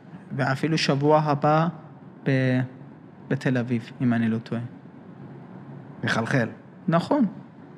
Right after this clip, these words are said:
Speaker 1: ואני, אני לא חושב גם שבתל אביב כולם יהיו בעלי דעה שלי ויגיעו. יגיעו גם מהזרם השני. אי אפשר להשתיק.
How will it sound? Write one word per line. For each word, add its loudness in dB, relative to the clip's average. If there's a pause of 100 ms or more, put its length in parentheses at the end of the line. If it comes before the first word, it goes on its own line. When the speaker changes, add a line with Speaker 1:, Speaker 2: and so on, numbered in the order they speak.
(1120)
Speaker 1:
ואני, 4
אני 4
לא 8
חושב 2
גם 4
שבתל 4
אביב 2
כולם 6
יהיו 4
בעלי 6
דעה 4
שלי 4
ויגיעו. 2 (1120)
יגיעו 6
גם 8
מהזרם 10
השני. 4 (960)
אי 8
אפשר 2
להשתיק. 0